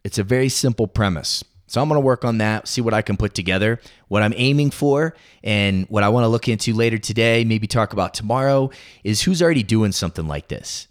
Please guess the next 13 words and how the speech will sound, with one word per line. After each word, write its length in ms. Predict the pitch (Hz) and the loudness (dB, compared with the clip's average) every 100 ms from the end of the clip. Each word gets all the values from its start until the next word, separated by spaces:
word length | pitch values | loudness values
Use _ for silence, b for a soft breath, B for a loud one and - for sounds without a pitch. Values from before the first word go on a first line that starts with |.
| _ _ _ | _ _ _
Graphical 480 | - 139 170 - 147 | -2 0 -2 0 2
analysis 640 | 113 110 107 101 98 - | 2 2 -2 -4 -4 -4
of 100 | 85 | -2
a 60 | 87 | 0
news 240 | 92 92 | 2 0
story. 520 | - 90 78 65 52 B B B | -2 -4 -4 -6 -12 B B B
Can 380 | - 139 165 175 | -6 -2 0 0
we 180 | 156 135 | 0 -2
visualize, 720 | 104 113 117 120 120 117 113 | -2 -2 -2 -2 0 0 -2
can 140 | - | -6
we 80 | 160 | -10
plot 600 | - - 101 101 113 - b b b b _ | -6 -6 -2 0 -2 -6 b b b b _
this 680 | 92 104 110 113 - - | -8 -2 0 0 -2 -4